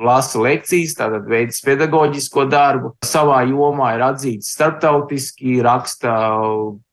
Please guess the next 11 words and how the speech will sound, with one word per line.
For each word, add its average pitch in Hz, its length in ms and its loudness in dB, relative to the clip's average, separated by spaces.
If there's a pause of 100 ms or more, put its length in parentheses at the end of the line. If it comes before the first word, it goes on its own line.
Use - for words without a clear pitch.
(200)
publikācijas, 143 1040 0
augsts 123 720 -2
kvalitātes 120 640 0
publikācijas, 127 880 0
strādā 135 480 2
ar 107 80 -8
doktorantiem, 135 800 0
sagatavo 160 640 2
jauno 156 480 2
akadēmisko 127 880 -2
paudzi. 113 640 0